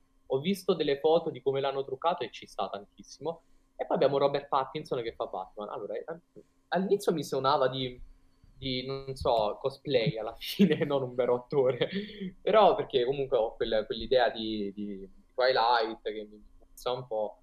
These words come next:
Eh, il duemilaventi è stato un anno incredibile per Robert Pattinson, perché ha fatto uscire tre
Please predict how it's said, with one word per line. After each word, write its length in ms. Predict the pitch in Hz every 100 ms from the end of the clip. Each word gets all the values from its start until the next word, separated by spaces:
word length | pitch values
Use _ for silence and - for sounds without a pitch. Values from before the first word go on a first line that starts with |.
| - _ _
Eh, 600 | 143 151 151 151 147 143 - - _
il 120 | - 170
duemilaventi 560 | 214 240 226 269 285
è 40 | 254
stato 240 | 139 123
un 80 | 131
anno 160 | 175
incredibile 520 | 156 123 120 127 113 107
per 100 | 113
Robert 220 | 107 110
Pattinson, 480 | - 98 - 101 107
perché 180 | 104 -
ha 40 |
fatto 200 | 120 131
uscire 240 | 131 135 135
tre 220 | 175